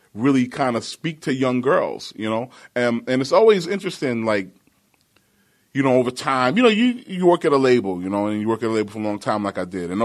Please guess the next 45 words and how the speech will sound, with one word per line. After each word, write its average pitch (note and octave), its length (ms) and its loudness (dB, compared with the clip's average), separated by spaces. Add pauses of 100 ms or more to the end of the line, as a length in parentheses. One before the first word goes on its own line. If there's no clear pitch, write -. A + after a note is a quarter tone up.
(140)
you D#3+ 60 -4
know, C3 80 -2
obviously, A2 580 -2
you, G2 280 -8
the G#2+ 100 -10
label A2 300 -4
puts A#2+ 240 -8
out A#2 120 -2
a A#2+ 40 -6
lot B2 180 -2
of C3 80 -2
records. C3 400 -4 (420)
You G#3+ 60 -4
know, A3 60 -2
some G#3 240 -2
you G#3 100 -2
worked F3+ 260 2
on, F3 140 0
some E3+ 220 -6
you E3+ 60 -8
didn't, D3 280 2
whatever, C#3 300 4
but C3+ 200 -2
you, D#3 60 -10
you D3+ 160 -12
were D3+ 140 2
around C3+ 380 4
for G#2+ 120 -10
stuff, A2 320 -4
so B2+ 60 -8
you C3 40 -8
see D3+ 220 -10
stuff. - 300 -12 (400)
And C3 120 0
then B2+ 280 -2 (760)
you D3+ 140 -10
never A3 260 2
really G3+ 280 0
know, D3 320 6
like, G2 320 -2
the A#2 200 -4
impact B2+ 600 -6 (240)
that A2 180 0
records A#2 520 -4
have. C#3 440 -6